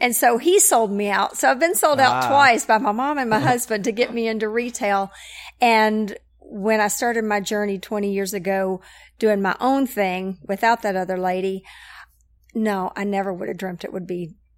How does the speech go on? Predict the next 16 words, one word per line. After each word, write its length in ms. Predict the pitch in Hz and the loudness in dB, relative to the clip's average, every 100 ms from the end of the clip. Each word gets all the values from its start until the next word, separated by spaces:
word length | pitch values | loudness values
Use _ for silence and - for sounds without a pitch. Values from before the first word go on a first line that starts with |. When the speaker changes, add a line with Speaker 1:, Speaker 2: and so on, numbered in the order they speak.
| - | -10
Speaker 1:
the 100 | 196 | -6
same 640 | - - 202 196 196 196 - - | -4 -2 -2 -2 -4 -6 -10 -14
job 380 | 220 196 180 185 | -8 -6 -4 -8
twenty 280 | - 190 180 | -10 -8 -8
years 300 | 175 185 - | -8 -10 -10
later. 280 | 180 180 185 | -10 -8 -8
But 220 | 175 220 | -4 -2
it's 200 | 220 - | -4 -6
really 280 | 233 247 226 - | -6 -4 -4 -4
all 220 | 202 202 | -2 0
I 120 | 196 | -2
ever 260 | - 185 185 | -2 -4 -4
know. 240 | 185 180 | -4 -4
I 80 | 175 | -6
s-, 140 | 185 - | -8 -10
I 220 | 196 190 | -6 -6